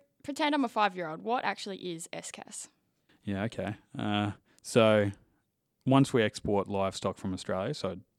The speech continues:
Speaker 2: cattle, um, and sheep, uh, there are Australian standards in place for how they're treated. So this is real, really a unique thing where you've got a, you've got a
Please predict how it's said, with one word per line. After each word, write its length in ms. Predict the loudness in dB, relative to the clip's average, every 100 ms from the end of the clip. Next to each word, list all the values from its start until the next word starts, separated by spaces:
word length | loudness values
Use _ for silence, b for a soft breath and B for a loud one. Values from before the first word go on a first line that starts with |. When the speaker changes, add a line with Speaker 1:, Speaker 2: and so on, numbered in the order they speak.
| -20 _ -2
Speaker 2:
cattle, 420 | 0 0 -2 -6 b b b b b
um, 480 | -6 -4 -2 -4 -2
and 180 | -2 -2
sheep, 280 | -2 -4 -4 _ _ _ -6
uh, 260 | -4 -4 -6
there 340 | -6 -2 0
are 100 | 0 -4
Australian 420 | -2 -2 -2 -4
standards 440 | -6 -4 -4 -4
in 140 | -4 -4
place 300 | -4 -4 -6
for 100 | -6
how 240 | -4 -4
they're 140 | -4
treated. 420 | -6 -6 -4 -4 -6 _ -6
So 120 | -4
this 160 | -4 -6
is 80 |
real, 260 | -6 -6 -6 -10 -20 B B 0
really 240 | 4 6
a 60 | 6
unique 320 | 6 4 0
thing 340 | -2 -2 -2 -2
where 80 |
you've 160 | -6 -4
got 160 | -4 -4
a, 100 | -8 -14 -10
you've 180 | -8 -4
got 140 |
a 80 | -4